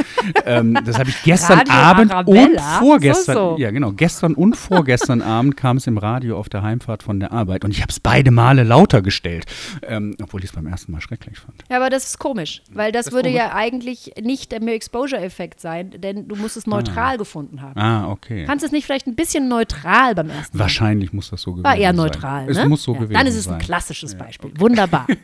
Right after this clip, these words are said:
Speaker 1: <laughs>
Speaker 2: Ich möchte einmal vorlesen, was der Herr Sajong oder Sejong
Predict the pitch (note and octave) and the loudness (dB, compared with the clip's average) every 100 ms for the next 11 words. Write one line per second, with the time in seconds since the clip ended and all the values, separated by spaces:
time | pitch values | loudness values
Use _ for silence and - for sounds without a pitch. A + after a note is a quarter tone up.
0 | - - - C#4 C#4 F4+ - C4 F4+ D#4+ | -10 -14 -8 -2 2 2 2 0 2 0
1 | - B3 G#4+ C4 F#3 F#3 G3+ D4 - - | -2 -4 -2 0 -2 -2 -4 -6 -10 -20
2 | - F3 G#3 C4+ - B3 G3+ A3+ A3 F#3+ | -16 -6 -4 -4 -2 -2 0 0 0 0
3 | E3+ _ _ _ _ _ - - F3+ D#3+ | -4 _ _ _ _ _ -10 -6 -6 -6
4 | C#3+ F3+ B3 G3+ - - _ D#3+ D3 B2+ | -4 0 0 -2 -6 -18 _ -8 -8 -8
5 | C3+ _ _ _ _ _ _ _ _ _ | -12 _ _ _ _ _ _ _ _ _
6 | - G3+ G#3 F3+ C#3 C3 | -10 -6 -4 -4 -6 -10